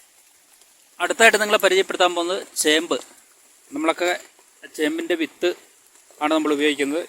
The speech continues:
ഇതേപോലെ ചേമ്പിൻ്റെ കൂമ്പ്, ഈ കൂമ്പ് നമ്മൾ ഇത് കട്ട് ചെയ്തെടുത്ത് ഇത് നമുക്ക് തോരനായിട്ടും വെക്കാം, അതുപോലെ പുളിയിട്ട്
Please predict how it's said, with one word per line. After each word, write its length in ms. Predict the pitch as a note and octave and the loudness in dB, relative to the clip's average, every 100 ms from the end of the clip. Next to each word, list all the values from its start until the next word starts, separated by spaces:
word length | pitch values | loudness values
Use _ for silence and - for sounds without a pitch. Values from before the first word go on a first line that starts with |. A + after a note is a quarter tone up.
| - D3+ | -12 -6
ഇതേപോലെ 360 | D3+ D#3 E3+ G3 - | -4 -2 -4 -4 -6
ചേമ്പിൻ്റെ 460 | D3 D3+ D#3+ F3+ - - | -6 -6 -8 -8 -10 -10
കൂമ്പ്, 280 | D#3 D#3 A#2 - - - _ _ _ _ _ - G#3 | -6 -6 -8 -14 -20 -20 _ _ _ _ _ -14 -12
ഈ 40 | - | -2
കൂമ്പ് 260 | F3+ G3 G3+ F3+ | 0 0 -2 -4
നമ്മൾ 200 | E3+ F3 - - - - _ _ _ _ _ _ _ _ _ _ _ _ - | -2 -4 -4 -10 -18 -20 _ _ _ _ _ _ _ _ _ _ _ _ -12
ഇത് 100 | D#3+ F3 _ _ _ _ _ _ _ _ _ - | -8 -8 _ _ _ _ _ _ _ _ _ -6
കട്ട് 160 | D#3 G3 | 0 4
ചെയ്തെടുത്ത് 380 | F#3+ E3+ - G3+ - _ _ _ _ _ _ - | 6 4 0 -4 -4 _ _ _ _ _ _ -6
ഇത് 60 | F3 | -6
നമുക്ക് 200 | F3 F3 - | -4 -6 0
തോരനായിട്ടും 580 | E3 F3+ G3+ F#3+ F3+ F3+ | 2 4 4 2 0 -4
വെക്കാം, 240 | E3 G3+ A3 - D#3+ | -2 -4 -4 -12 -6
അതുപോലെ 340 | D#3 D#3+ F3 G#3+ - _ _ _ - | -2 0 0 -2 -8 _ _ _ -8
പുളിയിട്ട് 480 | E3 G3 G#3 - | 0 2 2 2